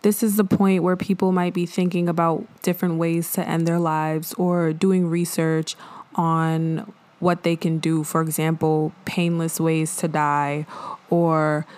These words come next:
discreet ways to die or things like that. It could also be them scheduling out a day or a specific time in the day or making sure that they'll be alone or drafting,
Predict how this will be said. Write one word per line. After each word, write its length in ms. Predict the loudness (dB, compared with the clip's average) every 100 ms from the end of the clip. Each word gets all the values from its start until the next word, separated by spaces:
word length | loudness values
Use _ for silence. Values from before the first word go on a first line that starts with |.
| -2
discreet 540 | 0 0 -2 0 2
ways 400 | 2 2 2 -2
to 80 | -6
die 600 | -2 0 0 -2 -4 -6 -8 -16 -18 -18 -6
or 760 | -2 0 2 2 0 0 -2 -6 -12
things 300 | 0 2 4
like 280 | 2 -2 -2
that. 280 | -2 0 -2 -10 _ _ -2
It 140 | 0
could 100 | 2
also 320 | 2 2 2
be 180 | 0 2
them 300 | 2 2 0
scheduling 640 | 0 0 2 4 4 2 2
out 380 | 2 2 0 0
a 100 | -4
day 480 | 0 2 4 2
or 140 | 2 0
a 60 |
specific 500 | -2 -4 -4 -2 -4 -4
time 360 | -2 2 4
in 80 | 4
the 80 | 2
day 260 | 2 2 2
or 140 | 2
making 320 | 0 0 0
sure 240 | 0 0 0
that 200 | 0 0
they'll 100 | -2
be 160 | 0
alone 580 | 0 2 2 2 2 0 -4 -14 -8
or 480 | 0 2 2 2 0 -2
drafting, 760 | 0 0 0 -2 0 0 0